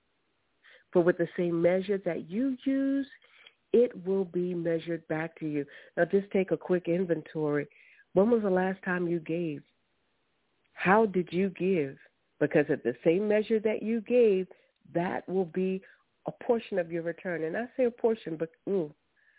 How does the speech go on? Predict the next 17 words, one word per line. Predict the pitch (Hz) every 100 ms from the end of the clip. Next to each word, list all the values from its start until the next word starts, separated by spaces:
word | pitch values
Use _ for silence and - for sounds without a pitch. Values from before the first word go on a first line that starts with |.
| _ _ _
I | - 185 190
say | 247
a |
portion | 240 - 226 - 180
because | 170 - 160 -
I | 170
believe, | 175 175 160 147 151 _ _ _ _ _ _ _ _ _ _ _ _ _ -
I | 180
believe | 185 190 190
that | 165
when | - 170
you | 202
give | 190 196
according | 175 - 180 180 175
to | 165
what | 147 160 -
you | 156 151